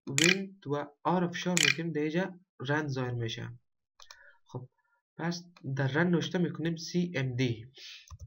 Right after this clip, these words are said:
سی ام دی. بعد از اون اینتر می‌کنیم. اینتر که کردیم دیگه صفحهٔ سی ام دی یا کامند پرامپت باز می‌شه. پس دیگه نوشته کنین دیسک پارت. دیسک پارت. دی آی اس کیی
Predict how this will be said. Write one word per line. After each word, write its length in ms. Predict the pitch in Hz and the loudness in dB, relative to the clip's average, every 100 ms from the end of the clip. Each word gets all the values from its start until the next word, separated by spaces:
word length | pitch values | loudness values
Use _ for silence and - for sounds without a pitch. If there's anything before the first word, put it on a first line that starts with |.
| - _ _ _ _ - _ _ | -20 _ _ _ _ -20 _ _
سی 640 | - - - - 175 180 - | -16 -14 -12 0 2 2 -2
ام 240 | 151 156 | -8 -8
دی. 300 | 139 120 117 - - - _ | -4 -4 -4 -10 -20 -20 _
بعد 180 | 165 175 | 0 2
از 140 | 180 | 0
اون 100 | 165 | -2
اینتر 320 | - 120 127 | -4 -6 -6
می‌کنیم. 420 | 123 117 - - _ - - - _ | -6 -8 -10 -16 _ -20 -20 -20 _
اینتر 300 | 170 175 226 | -4 0 -2
که 120 | 214 - | -2 0
کردیم 220 | 196 190 | 2 2
دیگه 420 | 170 185 196 202 | 4 4 2 -2
صفحهٔ 380 | - 147 139 180 | -8 -10 0 0
سی 240 | 175 165 | 0 -4
ام 160 | 143 139 | -4 0
دی 100 | 175 | 0
یا 160 | 196 196 | 0 -2
کامند 380 | - 135 131 | -4 -2 -2
پرامپت 280 | 135 151 147 | 0 -2 -2
باز 200 | 135 127 | -4 -2
می‌شه. 300 | 117 113 117 - _ - - - | -4 -6 -12 -18 _ -20 -14 -2
پس 240 | 170 - - - | -2 -2 -12 -2
دیگه 280 | 147 170 160 | 2 4 2
نوشته 280 | 139 - 175 | 0 -2 -2
کنین 520 | 156 165 185 - - _ - - _ _ - | 0 -2 -2 -6 -20 _ -20 -20 _ _ 4
دیسک 240 | 208 - - | 4 4 -8
پارت. 320 | 135 131 120 - - - - - - - - _ - - _ | -4 -2 -2 -6 -12 -12 -16 -12 -12 -12 -18 _ -20 -20 _
دیسک 300 | 175 175 175 | 2 2 -2
پارت. 240 | 156 131 123 - - - _ _ _ - | -4 -4 -6 -14 -20 -20 _ _ _ 2
دی 240 | 170 185 | 2 2
آی 220 | 143 139 135 | -2 -4 -4
اس 300 | 147 139 - | -6 -8 -8
کیی 420 | - 180 214 - | -2 -2 -2 -8